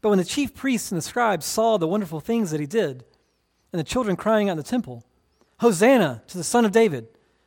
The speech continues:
which is a, a form of praise. When chief, chief priests heard all of this, and the scribes, they were indignant. And they said to him, "Do you hear what these are saying?"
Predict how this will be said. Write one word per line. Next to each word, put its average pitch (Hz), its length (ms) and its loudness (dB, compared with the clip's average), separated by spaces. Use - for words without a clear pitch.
which 151 120 -14
is 151 80 -6
a, 135 220 -4
a 147 60 -12
form 170 240 -4
of - 100 -12
praise. 131 400 -10
When 170 100 -8
chief, 233 340 -6
chief 240 220 -4
priests 220 240 -2
heard 262 120 2
all 175 140 4
of 147 60 -2
this, 175 280 -2
and 165 120 -12
the - 80 -12
scribes, 202 580 0
they 208 100 -2
were 226 120 4
indignant. 185 680 -2
And 185 80 -2
they 285 60 4
said 262 240 2
to 190 100 4
him, 143 240 -2
"Do 190 140 -2
you 285 80 6
hear 254 360 2
what 214 140 0
these 240 160 -2
are 160 100 -4
saying?" 262 460 -4